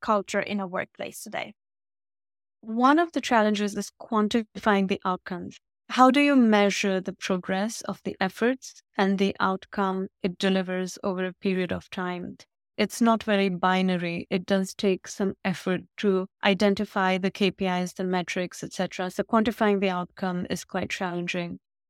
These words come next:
Speaker 2: The second one is resistance to change.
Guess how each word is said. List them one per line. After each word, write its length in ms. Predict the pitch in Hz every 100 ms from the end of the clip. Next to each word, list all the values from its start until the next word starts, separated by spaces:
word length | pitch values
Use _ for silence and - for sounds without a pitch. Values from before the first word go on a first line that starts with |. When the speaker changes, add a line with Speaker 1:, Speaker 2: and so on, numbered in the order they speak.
| _
Speaker 2:
The 80 | -
second 380 | 202 240 - 262
one 240 | 262 254
is 260 | 233 208 - -
resistance 640 | 202 214 233 233 - 226 -
to 120 | 202
change. 580 | - 208 185 175 175